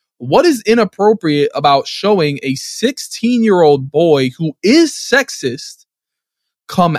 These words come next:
out of that through his sister, through a romantic love interest,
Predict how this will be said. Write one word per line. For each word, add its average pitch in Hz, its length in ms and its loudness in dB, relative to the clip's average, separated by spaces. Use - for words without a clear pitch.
out 214 300 2
of 156 160 -2
that 120 320 -6
through 165 380 4
his 160 280 2
sister, 120 600 -6
through 180 400 4
a 165 100 2
romantic 135 640 0
love 120 260 0
interest, 120 680 -6